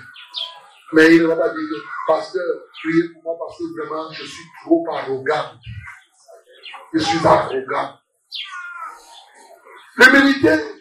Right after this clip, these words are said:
consiste, tu dois admettre tes faiblesses, tes points faibles, mon bien-aimé. Tu dois supporter les faiblesses des autres quand tu veux être humble. Tu admets tes points faibles, tu supportes aussi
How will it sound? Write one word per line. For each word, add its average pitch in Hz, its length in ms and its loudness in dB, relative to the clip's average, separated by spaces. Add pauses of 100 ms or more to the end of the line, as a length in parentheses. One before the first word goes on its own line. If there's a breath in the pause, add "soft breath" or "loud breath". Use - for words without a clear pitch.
(200)
consiste, - 560 2
tu 247 140 -8
dois 254 220 -2
admettre - 400 -2
tes 196 180 -2
faiblesses, 190 640 -6
tes 190 160 4
points 202 280 0
faibles, 185 340 -2
mon 156 200 -10
bien-aimé. 160 720 -6 (960 loud breath)
Tu - 160 0
dois 262 220 4
supporter - 460 -6 (120)
les - 60 -8
faiblesses 440 400 -8
des - 280 -4
autres - 320 0 (920)
quand 196 200 8
tu 190 100 -8
veux - 180 4
être - 180 -2
humble. 165 380 -10 (1300)
Tu 226 100 8
admets 220 320 8
tes 196 140 4
points 214 260 0
faibles, 196 320 -6 (320)
tu 262 140 2
supportes - 500 0
aussi 220 220 -2